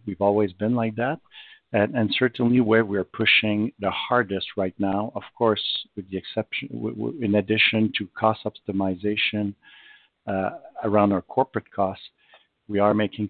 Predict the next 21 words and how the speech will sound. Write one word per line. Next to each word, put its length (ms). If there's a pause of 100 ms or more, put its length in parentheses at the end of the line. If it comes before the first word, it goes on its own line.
tremendous 540
effort 400
around 540
the 320
digitalization 920
of 120
our 100
services, 800 (560)
making 460
tremendous 500 (100)
effort, 440 (600)
uh, 400 (300)
in, 320 (120)
in, 260
in, 320 (100)
in 340
having, 560
uh, 40 (180)
better 240
project 500
managers, 640